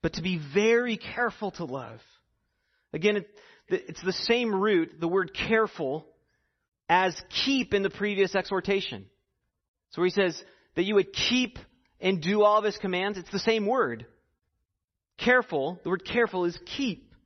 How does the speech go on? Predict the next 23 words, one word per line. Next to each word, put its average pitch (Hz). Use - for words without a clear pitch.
or 143
has 160
the 165
same 185
root. 190
So 220
the 220
Israelite 262
leaders 220
need 220
to 214
exercise 220
extreme 262
caution 214
to 208
make 233
sure 233
they 233
hold 254
on 269
to 196
God's 240
love, 220